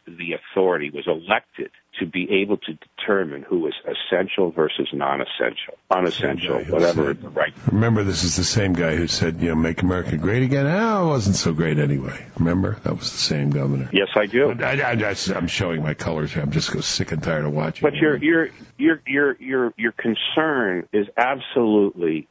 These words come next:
Speaker 1: on point. Your concern of what we do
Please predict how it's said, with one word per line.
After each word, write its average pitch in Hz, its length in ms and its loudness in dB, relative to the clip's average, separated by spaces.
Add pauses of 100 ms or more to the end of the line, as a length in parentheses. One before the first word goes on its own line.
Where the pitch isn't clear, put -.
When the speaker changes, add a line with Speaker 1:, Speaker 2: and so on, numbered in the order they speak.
Speaker 1:
on 90 240 0
point. 87 400 0 (260)
Your 90 140 0
concern 101 760 2
of 82 260 -2 (260)
what 101 220 2
we 92 220 -4
do 90 200 2